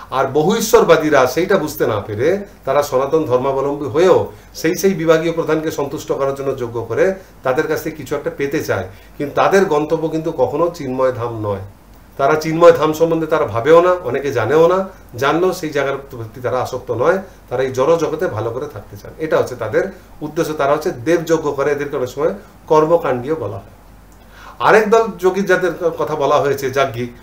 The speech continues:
তাদের ধারণা নির্বিশেষ। তাদের মনে হয় ভগবানের দেহ নির্গত যে নির্বিশেষ ব্রহ্মজ্যোতি, সেই জ্যোতিতে বিলীন হয়ে যায় আমাদের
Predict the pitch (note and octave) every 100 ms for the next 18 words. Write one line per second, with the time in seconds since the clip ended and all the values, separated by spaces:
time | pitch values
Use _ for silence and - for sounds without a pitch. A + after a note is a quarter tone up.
0 | - - - D#3+ G3 G3 D3 F3 F#3 D#3+
1 | F3 D3+ - G#2 - C3 E3 D#3 D3 C#3
2 | A#2 B2 C#3 D#3 D#3 C3+ B2+ D3+ D3+ D#3
3 | D#3+ D#3+ D#3 - - C3+ C3+ E3+ F3+ F#3+
4 | D3+ A#2+ C#3 D#3+ D#3+ D#3 D#3+ D3+ G2+ -
5 | - - D3 C3 C#3 F3 E3 B2+ D#3 D#3+
6 | C#3+ A#2 A#2 C#3 G3 G#2 G#2 C3+